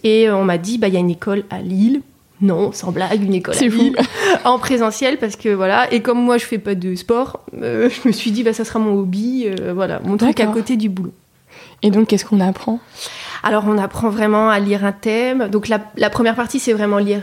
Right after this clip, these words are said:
Speaker 1: lecture de thème. Ça, ça dure un moment, deux ans. Et après, c'est tout ce qui est, euh, bah, le thème qu'on a, il est mis en mouvement par le mouvement des planètes.
Speaker 2: D'accord.
Speaker 1: Voilà.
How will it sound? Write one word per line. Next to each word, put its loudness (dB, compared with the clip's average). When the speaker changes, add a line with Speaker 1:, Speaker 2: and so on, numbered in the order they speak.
Speaker 1:
lecture -4
de -4
thème. 0
Ça, -6
ça -6
dure -4
un -2
moment, 0
deux -4
ans. -4
Et 4
après, 0
c'est -2
tout -8
ce -10
qui -2
est, 4
euh, 2
bah, 2
le 2
thème 0
qu'on -2
a, 2
il 0
est 2
mis 4
en 2
mouvement -2
par 2
le 2
mouvement 2
des 0
planètes. -10
Speaker 2:
D'accord. 0
Speaker 1:
Voilà. -4